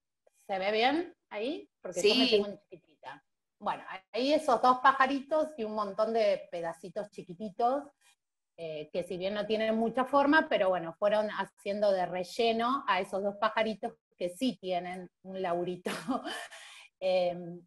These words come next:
Speaker 1: a mí lo que me gusta es, hay veces cuando vienen a
Speaker 2: Ahí lo
Speaker 1: local la
Speaker 2: veo.
Speaker 1: gente
Speaker 2: Perdón, Ale, lo vemos un poquito más afuera, capaz más cerca de tu cara. Ahí va. Genial.
Speaker 1: ¿Ahí?
Speaker 2: Perfecto.
Speaker 1: Bueno, cuando uno, vienen al local los clientes y hay veces miran y dicen,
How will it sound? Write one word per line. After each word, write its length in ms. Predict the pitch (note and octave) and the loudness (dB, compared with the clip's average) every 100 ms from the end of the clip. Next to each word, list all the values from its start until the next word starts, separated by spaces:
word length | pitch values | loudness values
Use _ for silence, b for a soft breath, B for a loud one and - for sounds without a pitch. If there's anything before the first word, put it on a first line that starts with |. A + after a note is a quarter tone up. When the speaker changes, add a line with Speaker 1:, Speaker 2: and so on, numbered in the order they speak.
| _ - | _ -6
Speaker 1:
a 100 | F#3+ | -4
mí 120 | G#3 A3+ | 2 4
lo 120 | A#3 | 4
que 80 | A3+ | 6
me 80 | |
gusta 380 | A3 B3+ B3 A#3+ | 6 6 6 4
es, 160 | A#3 A#3 | 4 4
hay 140 | G#3 | 2
veces 260 | G#3 A3+ A#3 | 2 0 -2
cuando 220 | G#3 G3+ | -2 -2
vienen 260 | G#3 A3 G#3+ | -2 0 4
a 40 | |
Speaker 2:
Ahí 120 | A3 | 8
lo 60 | C4 | 8
Speaker 1:
local 180 | B3 B3 | 8 6
la 80 | |
Speaker 2:
veo. 40 | B3 - | 6 2
Speaker 1:
gente 160 | - - _ _ _ _ | -8 -16 _ _ _ _
Speaker 2:
Perdón, 320 | G3+ G3+ A3+ | 2 4 6
Ale, 260 | A3 A3+ A3 | 8 8 8
lo 120 | G3 | 8
vemos 300 | G#3 A#3 B3 | 8 6 0
un 100 | B3 | -2
poquito 380 | A#3+ A#3 C4 C4 | -2 0 4 8
más 180 | C4 B3+ | 8 8
afuera, 420 | A#3 - A3 F#3 | 4 6 4 4
capaz 200 | F#3+ B3 | 4 6
más 120 | C4 | 6
cerca 200 | C4 B3+ | 6 6
de 40 | B3 | 6
tu 60 | |
cara. 240 | A3 E3+ - | 4 4 4
Ahí 100 | G#3 | 6
va. 240 | G#3+ E3 - _ _ _ - | 8 8 2 _ _ _ -4
Genial. 280 | G3+ F#3+ F3 | 0 2 0
Speaker 1:
¿Ahí? 440 | E3+ G3 B3+ D4+ - _ _ _ _ _ _ - | -2 -2 -2 -2 -10 _ _ _ _ _ _ 2
Speaker 2:
Perfecto. 460 | A#3 A#3+ G#3+ A3 | 6 6 6 4
Speaker 1:
Bueno, 100 | A3+ _ _ _ _ _ _ _ - | 2 _ _ _ _ _ _ _ 0
cuando 360 | G3+ G3+ G#3 | 0 4 6
uno, 720 | A#3+ C4+ C#4 C#4 B3+ A3 - - _ - | 6 6 4 4 4 2 0 -10 _ -8
vienen 380 | G3+ A3+ B3 A#3+ | -2 0 2 4
al 200 | A3 G3+ | 4 2
local 400 | G3+ A3+ A3+ A3 | 2 4 4 6
los 220 | G3+ F#3 | 2 2
clientes 800 | - G3+ A#3+ C4+ B3+ A3 G3+ G3 | -6 -2 0 2 0 0 -4 -2
y 60 | |
hay 100 | F3+ | -4
veces 300 | G3 A#3 A#3 G#3+ | -2 -2 -2 0
miran 480 | A#3 B3+ C4 B3 | 0 2 2 2
y 60 | G#3 | -2
dicen, 300 | G3+ G3+ | -6 -8